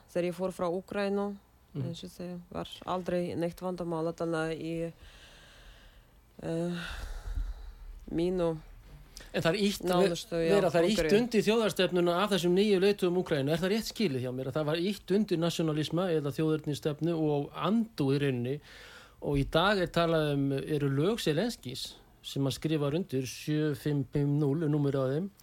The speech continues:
Speaker 2: Ég man ekki dagsetninguna.
Speaker 1: Sjö fimm fimm núll, hvað, hvað
Speaker 2: Nei,
Speaker 1: er
Speaker 2: þetta er
Speaker 1: það?
Speaker 2: númerið á lögunum frá Verkhovnaða Rada, frá æðsta ráðinu.
Speaker 1: Mhm.
Speaker 2: Eh, sem æ-,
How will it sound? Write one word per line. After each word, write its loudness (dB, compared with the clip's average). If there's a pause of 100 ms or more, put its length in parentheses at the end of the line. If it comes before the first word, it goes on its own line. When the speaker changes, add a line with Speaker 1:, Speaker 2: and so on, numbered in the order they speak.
(800)
Speaker 2:
Ég -6
man 0
ekki -2
dagsetninguna. 2
Speaker 1:
Sjö -10
fimm -8
fimm -6
núll, -2
hvað, -4
hvað 0
Speaker 2:
Nei, 6
Speaker 1:
er 8
Speaker 2:
þetta 6
er 6
Speaker 1:
það? 8
Speaker 2:
númerið 6
á 8
lögunum 6
frá 4
Verkhovnaða 4
Rada, 4
frá 2 (100)
æðsta 2
ráðinu. 2 (160)
Speaker 1:
Mhm. -2 (480)
Speaker 2:
Eh, -2
sem -2
æ-, 0